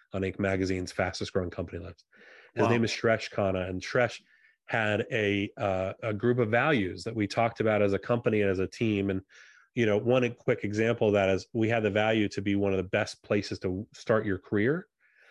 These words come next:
Speaker 1: And we wanted to have a, uh, the best place to work. And even though our office was in kind of a crummy neighborhood, he'd point to that and say,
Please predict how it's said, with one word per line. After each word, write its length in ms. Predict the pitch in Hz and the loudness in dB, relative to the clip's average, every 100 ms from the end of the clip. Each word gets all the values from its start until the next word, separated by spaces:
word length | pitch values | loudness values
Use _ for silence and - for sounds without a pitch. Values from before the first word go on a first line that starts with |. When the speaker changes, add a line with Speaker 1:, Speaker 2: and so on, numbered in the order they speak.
| _ - | _ -4
Speaker 1:
And 160 | 113 107 | 0 2
we 120 | 104 | 4
wanted 300 | 107 117 113 | 4 2 2
to 100 | 98 | 0
have 440 | - 104 104 101 - | 0 0 0 -2 -2
a, 160 | 104 95 _ - | -4 -4 _ -6
uh, 220 | 110 98 | -2 0
the 80 | 98 | 0
best 320 | 107 107 - | 0 -2 0
place 180 | 110 - | -2 -2
to 100 | 101 | -2
work. 360 | 104 92 85 - - - | 0 0 -4 -12 -20 -6
And 80 | 131 | 0
even 200 | 165 180 | 2 4
though 280 | 151 127 123 | 4 4 2
our 180 | 127 107 | 0 2
office 400 | 151 160 120 - | 2 2 0 2
was 160 | 104 104 | 0 2
in 140 | 101 | 0
kind 160 | - 104 | 0 -2
of 80 | |
a 40 | 92 | -2
crummy 340 | - 101 92 | -2 -2 -2
neighborhood, 580 | 101 160 135 107 101 101 - - | 0 2 2 2 2 0 -8 -20
he'd 260 | - 156 139 | -2 0 2
point 240 | 151 160 | 2 2
to 80 | 147 | 2
that 300 | 104 98 101 - | 2 4 2 -2
and 120 | 110 | -4
say, 400 | 98 131 117 101 | -2 0 2 0